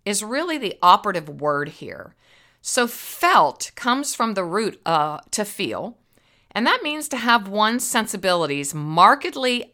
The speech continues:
affected by, with an A, affected. That means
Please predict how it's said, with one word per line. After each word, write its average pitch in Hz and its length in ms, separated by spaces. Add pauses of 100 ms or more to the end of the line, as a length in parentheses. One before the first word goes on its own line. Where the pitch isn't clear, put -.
(100)
affected 170 840
by, 80 380 (500)
with 156 180
an 160 160
A, 127 340
affected. - 680
That 160 160
means 170 340